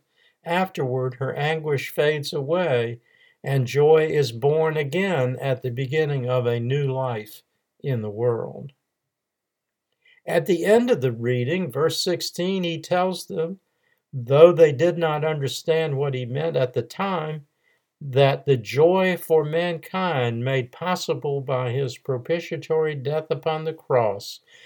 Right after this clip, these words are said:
is a kind of joy which cannot be taken away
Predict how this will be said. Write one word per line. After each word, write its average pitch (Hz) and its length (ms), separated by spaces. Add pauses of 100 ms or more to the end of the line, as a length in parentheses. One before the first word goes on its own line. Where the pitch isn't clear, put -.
(180)
is 135 200
a 131 80
kind 170 520
of 143 140
joy 165 480
which 139 320
cannot 185 640
be 147 140
taken 170 440
away 160 600